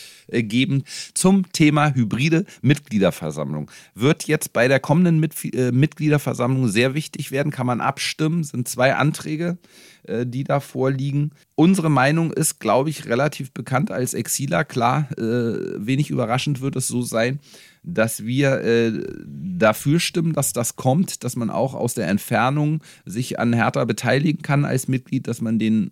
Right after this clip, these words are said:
das kommende Präsidium wählen kann und die weiteren natürlich auch, ähm, dass man zumindest aber eben auch, das ist ja der andere Antrag, dass man zumindest in einem Stream dabei sein kann live. Aber wenn diese Folge, weil André macht eben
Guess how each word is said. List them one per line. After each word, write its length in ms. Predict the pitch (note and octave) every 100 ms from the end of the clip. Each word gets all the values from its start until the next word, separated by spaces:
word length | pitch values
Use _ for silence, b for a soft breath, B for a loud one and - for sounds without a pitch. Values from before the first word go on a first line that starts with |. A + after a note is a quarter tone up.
| -
das 220 | - G#2
kommende 260 | B2+ D3 C#3+
Präsidium 600 | - B2 A#2 B2+ A2+ G2+
wählen 280 | A2+ A#2 A#2
kann 220 | B2 C#3+
und 200 | B2 -
die 120 | F#2+
weiteren 340 | G2+ G#2+ A2+
natürlich 480 | G#2+ G2+ G#2+ G2+ -
auch, 240 | A#2 D3+ - B B B B -
ähm, 360 | D2 A2 A2
dass 200 | A2 B2
man 280 | C3+ B2+ A2 -
zumindest 560 | G#2+ C3+ C#3+ E3+ D#3+ -
aber 220 | A#2+ A#2+
eben 320 | A2 B2+ B2+
auch, 200 | - B2+
das 140 | -
ist 60 | G#2+
ja 80 | F2+
der 160 | E2+
andere 340 | - C3+ C3+ C3
Antrag, 460 | A#2 B2 A#2 A#2
dass 100 | -
man 140 | A#2 G#2
zumindest 420 | - G#2+ B2 C3
in 120 | -
einem 160 | C#2+ G2
Stream 360 | - - A2
dabei 320 | G2 E2 E3 A2
sein 240 | C3+ C#3
kann 260 | D3+ D3+ D#3
live. 360 | D3 - - _ b b b b _
Aber 520 | - C3 D#3+ E3 E3 - -
wenn 300 | G2+ B2+ D#3
diese 200 | D3+ D3
Folge, 440 | - C3 C3+ F#2+
weil 120 | D2+
André 340 | - G2 G2 B2
macht 260 | B2+ - -
eben 380 | A#2 A2 A2